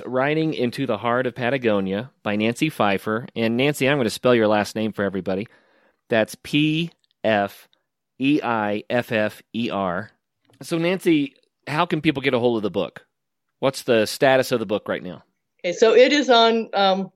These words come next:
Speaker 2: what they call pre-order, which means you can order the book, but it won't be delivered until, um, May first.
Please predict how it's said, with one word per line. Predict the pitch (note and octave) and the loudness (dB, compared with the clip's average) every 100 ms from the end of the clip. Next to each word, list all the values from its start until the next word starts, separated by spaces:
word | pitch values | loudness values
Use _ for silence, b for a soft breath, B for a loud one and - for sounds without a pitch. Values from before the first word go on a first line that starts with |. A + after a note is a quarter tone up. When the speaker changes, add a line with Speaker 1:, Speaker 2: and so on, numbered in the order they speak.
| _ | _
Speaker 2:
what | G#3 G#3 | -2 0
they | G#3 | 4
call | G#3 G3 | 4 2
pre-order, | - B3+ A3+ F#3+ F#3 C4 C4+ A3 | 0 4 8 8 6 4 2 0
which | G#3 G#3+ | 2 6
means | A3 G3 | 4 6
you | G#3 | 4
can | A3+ G3 - | 4 2 4
order | G3+ A#3+ C4 | 6 6 4
the | B3+ | 4
book, | G3 G#3 - - - | 6 4 2 -8 -8
but | D#3+ F#3+ F3+ F3 | 2 4 4 4
it | G3+ G3 | 2 4
won't | G3+ G#3+ G#3+ | 4 4 2
be | G3+ G#3 G#3 G3 F#3+ - | 0 2 2 0 -2 2
delivered | G3 A#3 A3+ A#3+ | 6 8 8 6
until, | F#3+ G3 G#3 F#3 F#3 - | 4 0 2 2 0 -2
um, | F#3 F3 E3 F3 | 0 2 2 4
May | G#3 | 4
first. | - G#3+ G3+ A3 - | 4 4 4 0 -8